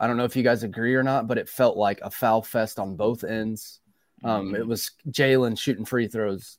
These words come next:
Speaker 1: which I thought some of those were kinda weak on K-State, and then it was them shooting free throws, and then it was us. So it's, it felt like there was no possessions,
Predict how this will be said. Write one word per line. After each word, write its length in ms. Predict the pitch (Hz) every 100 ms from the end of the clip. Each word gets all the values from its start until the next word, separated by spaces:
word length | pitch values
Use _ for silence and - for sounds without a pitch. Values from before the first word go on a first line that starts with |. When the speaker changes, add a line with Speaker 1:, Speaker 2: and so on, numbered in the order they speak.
| -
Speaker 1:
which 200 | 123 139
I 60 | 127
thought 220 | 127 110
some 200 | - 117
of 80 | 107
those 260 | 117 107
were 80 | 120
kinda 220 | - 120 107
weak 380 | 113 123 - _ _ _ -
on 140 | 107
K-State, 580 | 101 110 107 - 120 131
and 120 | 120 120
then 100 | 113
it 80 | 101
was 180 | 98
them 380 | 104 135 139 123
shooting 300 | 107 131 110
free 200 | 98 113
throws, 360 | 101 107 95 90 - - - -
and 100 | 104
then 80 | 110
it 40 |
was 160 | 95 95
us. 280 | 123 139 -
So 140 | 139
it's, 180 | 120 - -
it 100 | 127
felt 120 | 175
like 100 | 160
there 100 | 160
was 140 | 131 117
no 120 | 143
possessions, 920 | 131 104 123 135 139 127 113 - -